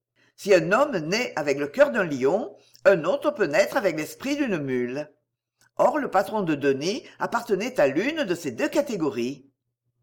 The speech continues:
Très bien parlé »,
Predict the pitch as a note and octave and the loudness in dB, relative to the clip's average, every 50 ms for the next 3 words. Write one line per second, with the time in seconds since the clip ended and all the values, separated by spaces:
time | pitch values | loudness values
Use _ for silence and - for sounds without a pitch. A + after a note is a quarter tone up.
0 | _ _ _ _ _ _ _ _ _ _ _ _ _ _ _ _ _ _ _ _ | _ _ _ _ _ _ _ _ _ _ _ _ _ _ _ _ _ _ _ _
1 | - - - C#4+ C#4 G3 D#3+ F4 C4+ D#4 - F#4 D#4 - F3 D#3 D3 C#3 C3+ - | -4 4 8 8 8 8 6 4 2 4 4 2 2 2 2 0 2 0 0 -2
2 | - - | -8 -18